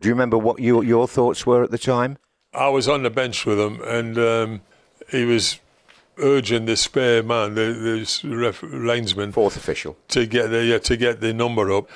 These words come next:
Speaker 2: And we thought, "Oh, what's he doing? What's he?" 'Cause he, normally he would talk to me about it,
Speaker 1: Hmm.
Speaker 2: and he didn't.
Speaker 1: No.
Speaker 2: We didn't know until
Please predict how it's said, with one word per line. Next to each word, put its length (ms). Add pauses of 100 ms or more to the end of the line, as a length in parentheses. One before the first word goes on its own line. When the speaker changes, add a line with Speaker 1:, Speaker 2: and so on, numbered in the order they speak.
(300)
Speaker 2:
And 360
we 260
thought, 220
"Oh, 160
what's 240
he 80
doing? 320
What's 160
he?" 120
'Cause 200
he, 360
normally 540
he 180
would 200
talk 300
to 100
me 260
about 300
it, 120 (140)
Speaker 1:
Hmm. 200 (120)
Speaker 2:
and 100
he 60
didn't. 500
Speaker 1:
No. 240 (120)
Speaker 2:
We 160
didn't 260
know 220
until 520